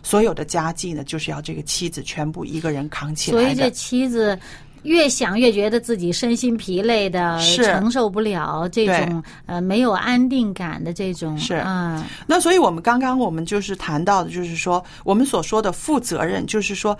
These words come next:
Speaker 1: 应该两个人呢，用头脑、用技巧、用精力来谋求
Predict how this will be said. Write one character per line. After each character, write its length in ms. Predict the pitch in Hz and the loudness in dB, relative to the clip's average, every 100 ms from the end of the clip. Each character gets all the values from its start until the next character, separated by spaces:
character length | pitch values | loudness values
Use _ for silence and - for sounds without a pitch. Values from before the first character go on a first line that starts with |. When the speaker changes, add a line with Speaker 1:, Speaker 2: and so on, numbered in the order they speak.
| - - - | -6 -14 -2
Speaker 1:
应 260 | 320 370 | 2 2
该 340 | 349 294 285 285 - - - - | 4 4 4 2 -8 -20 -20 -6
两 320 | 214 214 156 | 2 4 4
个 100 | 175 | 0
人 240 | 220 180 175 | 0 0 2
呢， 200 | 208 202 - - - - | 2 0 -6 -20 -20 -6
用 240 | 247 220 202 | -2 -2 -4
头 280 | - 180 | 0 0
脑、 260 | 220 185 - | 2 0 0
用 180 | 175 190 | -4 -6
技 300 | 185 - 220 | -4 -4 -4
巧、 360 | 165 - - - - - | -4 -4 -6 -8 -16 -8
用 260 | 226 220 180 - | -2 0 -2 -4
精 460 | - 294 320 320 | 0 4 6 6
力 260 | 311 208 - - | 4 0 -4 -6
来 240 | - 202 | 0 0
谋 360 | 220 208 185 233 | 4 4 4 2
求 460 | 311 - 196 170 | 2 2 2 0